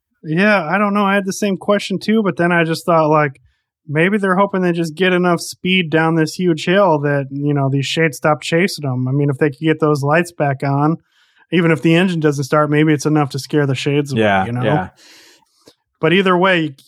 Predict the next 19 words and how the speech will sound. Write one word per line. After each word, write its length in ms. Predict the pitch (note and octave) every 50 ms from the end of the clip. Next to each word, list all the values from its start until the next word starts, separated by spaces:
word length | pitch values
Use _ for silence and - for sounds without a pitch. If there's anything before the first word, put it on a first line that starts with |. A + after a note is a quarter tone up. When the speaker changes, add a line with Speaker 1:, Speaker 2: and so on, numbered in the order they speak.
| _ _ - - - _
Speaker 1:
you 120 | E3 D#3+
know, 140 | C#3+ C#3 C3+
you 120 | C#3 F3+ F3+
could 120 | F#3+ F3
see 160 | - - G3 F#3
it 60 | E3+
in 80 | E3+ E3
their 100 | D#3+ D3
face. 340 | C#3+ - G3 G3 F#3 E3 -
They're 180 | - E3 F#3 F#3+
freaked 340 | - - D#3+ C#3 C3 -
out. 180 | D3+ D3 D#3+ C#3+
They're 100 | F#3 F#3+
not 280 | G3+ G3 F3 D3 C#3 -
sure 200 | - D3+ C#3 C3+
this 160 | C3 C3 B2+
plan's 380 | - - - C#3 C3+ C3 B2+ B2+
gonna 220 | C3+ C#3 B2 C3+
work. 340 | B2+ C3 C#3 D#3 E3 D#3+ -